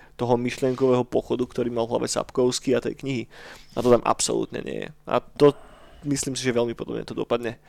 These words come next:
s týmto, s týmto seriálom. A nie je to o peniazoch, hej. E, myslím si, že kvalitné filmy nefungujú, takže čím viacej peniazy do toho naleješ, tým sú lepšie. Práve naopak. E, že, že častokrát, keď si schopný fakt, že vyslovene, že z hovna upliec bič, hej,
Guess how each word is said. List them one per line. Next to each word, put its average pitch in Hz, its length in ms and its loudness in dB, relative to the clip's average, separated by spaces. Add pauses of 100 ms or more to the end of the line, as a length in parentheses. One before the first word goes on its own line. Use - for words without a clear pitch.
(400)
s - 120 -6
týmto, 107 560 0
s 120 80 -12
týmto 110 220 -6
seriálom. 107 560 0
A 117 100 2
nie 131 180 8
je 147 120 10
to 120 80 4
o 107 80 2
peniazoch, 123 600 0
hej. 127 280 0 (240)
E, - 80 -10 (420)
myslím 123 260 -6
si, 120 120 -6
že 120 100 0
kvalitné 123 480 4
filmy 120 300 -4
nefungujú, 113 500 -2
takže 110 480 -4 (320)
čím 139 240 0
viacej 123 320 6
peniazy 117 340 2
do 113 100 0
toho 113 200 -4
naleješ, 113 400 -2
tým 113 140 -12
sú - 140 -10
lepšie. - 360 -8 (440)
Práve 117 260 4
naopak. - 420 -6 (140)
E, 104 220 -8
že, 117 180 0 (340)
že - 100 -14
častokrát, 127 580 2
keď 127 180 -2
si 120 100 -4
schopný 123 360 -2
fakt, 117 200 0
že 113 120 -4
vyslovene, 113 360 -2
že 110 120 -6
z 110 100 -8
hovna 120 260 0
upliec 107 400 -2
bič, 110 400 -8
hej, 107 240 -4